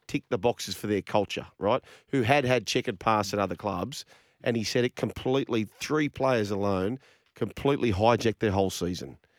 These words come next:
And that's why teams like them and others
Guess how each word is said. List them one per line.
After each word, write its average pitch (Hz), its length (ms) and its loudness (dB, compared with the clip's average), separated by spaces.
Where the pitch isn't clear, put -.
And 113 260 2
that's 139 400 0
why 110 480 4
teams 110 380 0
like 98 180 0
them 104 420 0
and 98 120 -2
others 95 520 -2